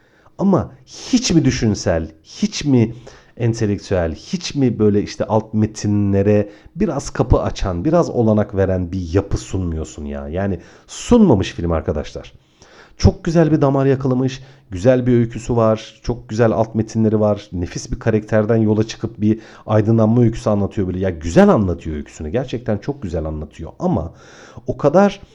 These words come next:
pop görünüyor ki, o kadar gişe görünüyor ki. Yani hani filmi izleyip geçiyorsunuz. İşlediği hiçbir ayrıntıyı ya da hani konu edindiği temanın derinliğini falan hiçbir şekilde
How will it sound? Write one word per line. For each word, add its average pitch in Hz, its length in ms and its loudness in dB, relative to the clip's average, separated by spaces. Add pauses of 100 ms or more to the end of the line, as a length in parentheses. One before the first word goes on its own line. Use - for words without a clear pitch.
(440)
pop - 320 4
görünüyor 113 500 4
ki, - 200 -8
o - 100 -4
kadar 165 340 2 (260)
gişe 156 280 2
görünüyor 101 520 2
ki. 69 220 -10 (300)
Yani 117 380 0 (380)
hani 131 120 0
filmi 151 240 -4
izleyip 185 460 2
geçiyorsunuz. 127 720 -2 (160)
İşlediği 135 560 -6
hiçbir - 640 -2 (100)
ayrıntıyı 95 680 2
ya 135 160 0
da 113 160 0 (420)
hani 95 120 -4 (100)
konu 165 240 4
edindiği 135 540 2
temanın 135 500 2
derinliğini 110 460 4
falan 135 360 0
hiçbir 180 400 -6
şekilde 147 560 -2